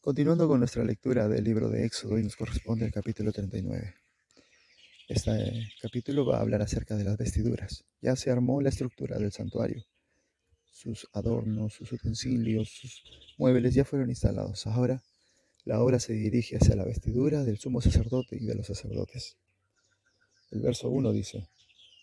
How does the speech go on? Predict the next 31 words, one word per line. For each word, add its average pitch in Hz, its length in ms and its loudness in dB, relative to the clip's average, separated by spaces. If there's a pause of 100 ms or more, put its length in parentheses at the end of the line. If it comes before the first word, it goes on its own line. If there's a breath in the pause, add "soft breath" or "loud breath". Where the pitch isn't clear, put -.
De 117 180 2
azul, 131 580 -2
púrpura 120 480 4
y 107 60 2
carmesí 107 540 -2
hicieron 117 520 -2
las 104 120 2
vestiduras 117 680 -2 (440)
del 135 140 2
ministerio 131 480 0
para 120 180 2
el 110 80 0
servicio 117 600 -2
en 101 100 -4
el 95 60 -4
santuario. 98 560 -2 (880)
Y 127 60 -2
asimismo 127 460 0
hicieron 117 320 0
las 110 100 4
vestiduras 113 520 -2
sagradas 131 640 2
para 113 280 0
Aarón, 104 340 0 (560)
como 123 220 -2
Jehová 117 320 0
lo 127 80 4
había 104 160 0
mandado 101 400 0
a 98 40 -2
Moisés. 117 480 -4